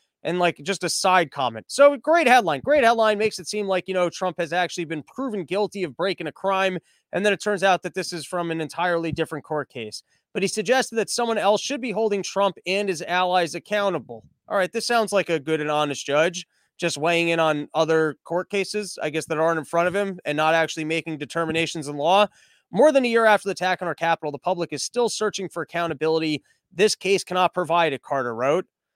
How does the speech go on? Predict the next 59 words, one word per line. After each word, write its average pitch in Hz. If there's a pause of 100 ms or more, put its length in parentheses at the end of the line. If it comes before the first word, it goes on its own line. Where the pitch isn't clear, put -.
(120)
So -
in 208
other 226
words, 202
he's 180
weighing 208
on 196
some 185
other 190
case 165
and 151
he 139
goes, 147
"Oh, 156
yeah, 165
I'm 151
really 170
sorry 143 (100)
because 127
that 147
other 170
thing 151
that 131
people 156
are 147
outraged 160
about, 175
I'm, 147
it's -
got 160
nothing 160
to 151
do 151
with 143
what 151
we're 143
doing 180
<laughs> -
here." 160 (640)
The 180
court 240
is 196
tasked 214
only 214
with 196
deciding 180
a -
dispute 202
over 151
a 135
handful 233
of 165
emails. 156
This 131
is 131
not 165
a 151
criminal 165 (180)
prosecution. 180